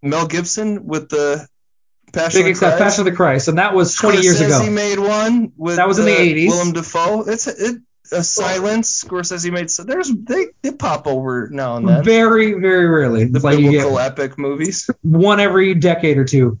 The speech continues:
Speaker 2: Yep.
Speaker 1: I mean, who
Speaker 2: Wait.
Speaker 1: doesn't leave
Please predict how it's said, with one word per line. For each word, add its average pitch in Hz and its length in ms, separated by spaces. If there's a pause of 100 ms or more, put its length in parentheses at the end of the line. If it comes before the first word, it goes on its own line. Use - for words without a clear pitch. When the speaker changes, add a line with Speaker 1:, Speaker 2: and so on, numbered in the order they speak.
(140)
Speaker 2:
Yep. 143 360 (1400)
Speaker 1:
I - 540 (140)
mean, 156 160
who 202 120
Speaker 2:
Wait. 143 80
Speaker 1:
doesn't 170 300
leave 160 400